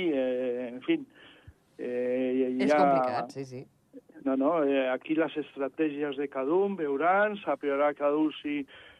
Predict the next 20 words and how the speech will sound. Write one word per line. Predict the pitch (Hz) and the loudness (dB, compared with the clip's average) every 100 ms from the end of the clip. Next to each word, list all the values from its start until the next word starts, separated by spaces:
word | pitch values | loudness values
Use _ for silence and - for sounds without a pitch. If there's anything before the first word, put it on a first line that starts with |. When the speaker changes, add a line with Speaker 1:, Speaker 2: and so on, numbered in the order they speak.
| - | -12
Speaker 1:
si | - 135 | -8 -4
té | 160 156 | -2 -2
que | 156 | -2
sortir | - 143 - 143 | -6 -8 -6 -4
de | 131 139 | 0 2
nou, | 175 202 208 214 | 4 4 4 2
si | 208 156 143 139 135 131 127 - | -2 -4 -4 -2 -4 -6 -12 -10
té | 151 | -8
que | 143 151 | -4 -2
agafar-se | 139 127 - 139 - 139 | -2 -2 -2 -4 -4 -6
algun | 135 135 175 | -4 -2 2
altre, | 190 180 - 185 202 190 - - _ _ _ _ - | 2 0 -2 0 0 -2 -10 -20 _ _ _ _ -4
perquè | 151 - | -4 -2
el | 151 - | -4 0
problema | 151 175 202 | 0 2 0
és | |
que | - | 2
les | 170 143 | 0 0
coalicions | - 143 135 - 185 185 | -2 -4 -4 -2 -2 -4
posteriors, | - 147 - - 139 147 165 143 - - | -2 -4 -4 -6 -2 2 2 0 -4 -16